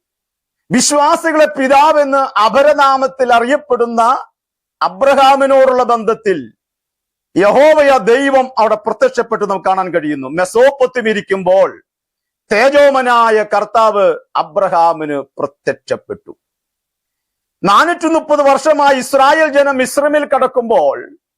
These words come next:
അവരെ ആരാധനയ്ക്ക് വേണ്ടി വിടുവിക്കുവാൻ മോശയെ കൊട്ടാരത്തിലേക്ക് ആത്മനിയോഗത്താൽ പറഞ്ഞയക്കുന്നതിന് മുൻപ് ഹോരേബ് പർവ്വതത്തിൽ വെച്ച്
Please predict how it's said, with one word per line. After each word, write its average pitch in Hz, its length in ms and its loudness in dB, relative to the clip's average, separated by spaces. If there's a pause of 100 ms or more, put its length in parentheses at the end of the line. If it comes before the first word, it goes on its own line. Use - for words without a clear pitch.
(220)
അവരെ 202 680 0 (320)
ആരാധനയ്ക്ക് 294 840 2
വേണ്ടി 269 280 2
വിടുവിക്കുവാൻ 247 840 -2 (540)
മോശയെ 262 640 2
കൊട്ടാരത്തിലേക്ക് 269 1400 0 (520)
ആത്മനിയോഗത്താൽ 277 1160 0
പറഞ്ഞയക്കുന്നതിന് 269 1000 0
മുൻപ് 226 580 -2 (180)
ഹോരേബ് 247 560 2
പർവ്വതത്തിൽ 220 720 -2
വെച്ച് 180 520 -2